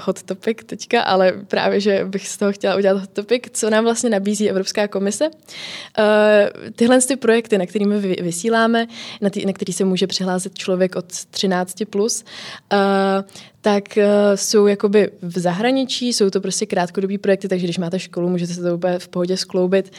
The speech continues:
Eh, jo, je to týden až třeba deset dnů. Tak, eh,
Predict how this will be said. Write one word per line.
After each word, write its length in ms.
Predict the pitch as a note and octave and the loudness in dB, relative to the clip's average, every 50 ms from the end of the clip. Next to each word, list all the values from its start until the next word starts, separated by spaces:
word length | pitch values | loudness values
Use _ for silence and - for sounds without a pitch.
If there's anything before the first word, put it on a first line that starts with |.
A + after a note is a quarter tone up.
| - - - - - - _ | -18 -18 -18 -18 -20 -6 _
Eh, 380 | - G3 F#3 F#3 F#3 F#3 F3+ F3+ | 0 2 2 4 4 4 4 4
jo, 80 | F3+ | 4
je 100 | F3+ F3+ | 4 4
to 120 | F3+ G3 F#3 | 2 -2 -4
týden 440 | F#3 - - F#3+ F#3 F3 F#3 F3+ E3+ | -6 -8 -6 -2 0 2 2 2 0
až 120 | F3+ F3 | -2 -6
třeba 260 | - - F#3 F3+ F3+ | -6 -6 -4 -2 -2
deset 280 | F3+ F3+ - - G#3+ F#3+ | -2 -2 -4 -4 -2 -2
dnů. 240 | G3 F#3+ F3+ F#3 G#3+ F#3 - - - - - - - - - - - - _ | 0 0 -2 -4 -6 -8 -14 -18 -16 -16 -16 -14 -16 -16 -16 -18 -20 -6 _
Tak, 300 | - G#3+ G#3 G3+ - - | 2 2 2 2 2 2
eh, 100 | G#3+ | 4